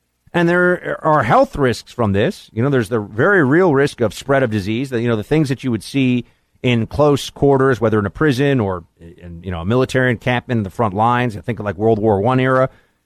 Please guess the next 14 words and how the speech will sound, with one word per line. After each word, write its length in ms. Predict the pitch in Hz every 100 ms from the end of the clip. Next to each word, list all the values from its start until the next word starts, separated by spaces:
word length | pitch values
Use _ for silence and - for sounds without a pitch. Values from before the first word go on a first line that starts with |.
| -
You 40 |
know, 120 | 104
stuff 280 | 98 - 170
can 140 | - 117
spread 380 | - 147 127
very 360 | 82 92 156 196
quickly. 480 | 202 131 - 104 202 _ _ _ _ _ _ _ _ _
So 100 | 131
you 40 |
got 140 | 131
public 240 | - 175 147
health 300 | 190 240 -
concerns, 680 | 127 101 98 92 101 151 _ _ _ _ _ _ -
but 300 | 190 190 -